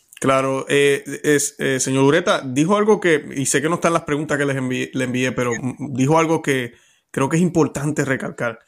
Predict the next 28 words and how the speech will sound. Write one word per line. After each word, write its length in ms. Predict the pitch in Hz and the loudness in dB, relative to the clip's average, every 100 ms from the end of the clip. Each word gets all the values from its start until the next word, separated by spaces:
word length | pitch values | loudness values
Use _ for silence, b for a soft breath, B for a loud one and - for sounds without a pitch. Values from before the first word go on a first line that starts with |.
| B B B | B B B
que 100 | - | -4
esta 220 | 139 175 | 0 0
resistencia 880 | 185 180 175 - 170 190 - 135 123 | 2 0 0 0 0 0 0 -2 -2
nace 340 | 123 156 170 165 | -2 -2 0 0
del 160 | 139 | 0
amor 420 | 127 127 151 185 180 | 0 0 0 0 0
que 100 | 131 | 0
le 80 | |
tenemos 560 | 123 123 131 156 185 - | 0 0 0 2 0 -2
a 80 | 120 | -4
quien 200 | 127 120 | -2 -4
estamos 380 | 113 123 151 170 | -4 -4 -2 -2
resistiendo 840 | 156 139 - 156 202 240 247 240 B B - | 0 -2 -2 2 2 4 0 -2 B B 0
y 140 | 127 | 2
al, 260 | 131 127 123 | 2 0 -2
y 140 | 135 | 0
al, 240 | 127 123 113 | 0 -2 -4
y 120 | 135 127 | 0 0
al, 200 | 123 113 | 0 -4
y 120 | 139 127 | -2 0
al 120 | 123 | 2
amor 380 | 139 151 185 175 | 4 4 4 2
en, 160 | 143 - | 0 -2
en 160 | 147 135 | -2 0
sí, 240 | - 170 | 2 0
que 120 | 123 | 0
es 120 | 123 123 | -6 -2
Dios. 460 | 123 120 113 - | -2 -2 -4 -10